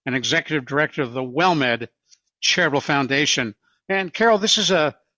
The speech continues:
a topic we're gonna be taking up, uh, the overall state of caregiving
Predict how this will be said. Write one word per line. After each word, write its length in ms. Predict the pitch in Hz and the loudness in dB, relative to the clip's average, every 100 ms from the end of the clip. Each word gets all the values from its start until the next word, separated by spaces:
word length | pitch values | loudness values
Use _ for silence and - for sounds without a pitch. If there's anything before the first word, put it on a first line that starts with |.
| _ | _
a 240 | 160 160 160 | -6 -6 -6
topic 340 | - 208 202 170 | 0 0 0 -2
we're 100 | 165 | -2
gonna 140 | 147 | 0
be 100 | 143 | -2
taking 400 | - 185 151 160 | -2 -2 -2 -2
up, 200 | 143 147 _ _ _ _ | 0 -2 _ _ _ _
uh, 140 | 160 143 | -4 -4
the 160 | 160 | -2
overall 340 | 196 196 185 - | 0 2 2 2
state 360 | - 185 160 | 0 0 -2
of 120 | 131 | -2
caregiving 580 | - - 220 160 127 123 | -4 2 2 2 -2 -6